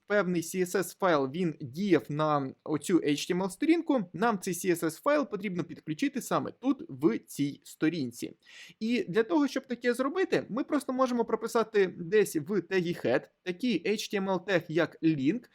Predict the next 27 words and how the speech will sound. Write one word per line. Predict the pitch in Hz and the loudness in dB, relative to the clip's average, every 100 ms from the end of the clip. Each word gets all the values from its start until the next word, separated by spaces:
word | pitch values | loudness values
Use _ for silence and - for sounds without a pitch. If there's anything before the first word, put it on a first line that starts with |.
| - - | -20 -4
Він | 302 220 | 0 2
записується | 220 214 190 175 160 147 | 2 -2 -2 4 4 4
наступним, | 165 175 - 165 170 165 | -4 -4 -4 -2 -2 -2
е, | 143 139 | -4 -4
чином. | - 180 127 123 | -2 0 -2 -2
Це | 175 139 - | 2 2 0
link, | 151 226 302 - | -4 -2 -4 -6
далі | 139 160 156 147 151 | -2 2 2 2 0
rel | 147 175 165 127 | 0 4 4 2
style | - - 160 131 | -4 0 2 2
sheet, | 120 - 233 - | 0 -6 -8 -8
тобто | - - | -12 -12
вказуємо, | 120 147 127 127 123 | -4 -2 0 -4 -8
що | 143 | -10
ми | 135 | -10
підключаємо | - - 135 139 131 | -8 -8 -4 -4 -4
з | 123 | -4
вами | 131 127 | -4 -4
якийсь, | 131 131 151 131 - - - | -6 -6 -6 -6 -8 -16 -12
ну, | 185 165 | -4 -4
якусь | 131 147 - | 2 0 2
таблицю | 151 151 135 139 | 0 2 0 -4
стилів. | - - - 240 - _ - - - - | -8 -6 -4 -4 -6 _ -20 -20 -12 -2
І | 285 | 0
далі | 240 254 | 2 0
вказуємо | - 240 220 220 202 | 2 2 2 0 2
просто, | 214 208 - 185 180 160 | 4 4 4 2 4 2